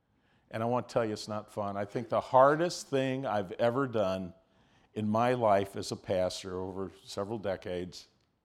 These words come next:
was when, and I'm not gonna get into the details, but a man in the church committed an open, adulterous relationship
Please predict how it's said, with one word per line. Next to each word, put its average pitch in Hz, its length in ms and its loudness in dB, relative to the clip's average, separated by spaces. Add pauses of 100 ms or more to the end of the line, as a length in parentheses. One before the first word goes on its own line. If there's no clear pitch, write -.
(1800)
was 123 300 2
when, 147 340 2
and 127 140 0
I'm 147 100 4
not 160 160 2
gonna 156 120 0
get 143 140 0
into 135 120 -2
the 131 80 0
details, 113 640 0
but 110 460 2
a 101 80 0
man 120 420 2
in 160 140 0
the 160 100 -6
church 117 800 -2 (1000)
committed 131 680 2 (360)
an 110 260 -2 (340)
open, 147 760 2 (1400)
adulterous 135 960 0 (120)
relationship 123 1120 0